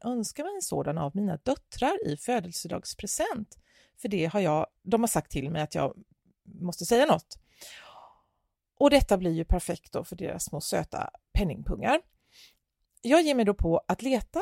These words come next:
efter den här produkten men hittar inte på hemsidan. Börjar då googla rosett hals dam. <laughs> Rosett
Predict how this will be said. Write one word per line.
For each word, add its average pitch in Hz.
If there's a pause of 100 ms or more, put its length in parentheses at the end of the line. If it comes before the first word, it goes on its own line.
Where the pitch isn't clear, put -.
efter 269
den 202
här 156
produkten -
men 170
hittar -
inte 175
på -
hemsidan. 214 (280)
Börjar 220
då 160
googla 160 (360)
rosett 240 (160)
hals 165 (340)
dam. 170 (340)
<laughs> 277 (280)
Rosett 254